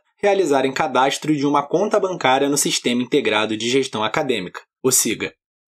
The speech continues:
É importante ter uma conta cadastrada no siga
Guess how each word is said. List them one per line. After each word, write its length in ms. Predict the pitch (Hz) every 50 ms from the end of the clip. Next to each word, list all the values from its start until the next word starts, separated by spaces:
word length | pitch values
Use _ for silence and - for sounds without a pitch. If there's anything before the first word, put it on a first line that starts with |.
| _ _ _ _
É 80 | 156
importante 680 | 175 175 170 220 220 220 - - 170 190 196 196 - -
ter 140 | 139 131 131
uma 140 | 131 123 117
conta 360 | - - 127 143 165 - 175
cadastrada 640 | - 165 151 147 139 - - - 110 104 107 107 107
no 80 | 120
siga 420 | 117 - - 123 110 101 95 98